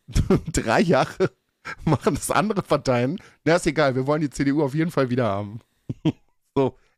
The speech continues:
hä? <laughs> Okay, gut.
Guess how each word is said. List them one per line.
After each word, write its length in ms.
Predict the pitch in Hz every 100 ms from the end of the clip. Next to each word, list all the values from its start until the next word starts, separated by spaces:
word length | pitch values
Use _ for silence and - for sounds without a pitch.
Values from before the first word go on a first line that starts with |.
| -
hä? 260 | 139 240 254 _ _ _ -
<laughs> 60 | 143 101 196 - 190 185 - - - -
Okay, 380 | 180 - 240 170
gut. 320 | 175 147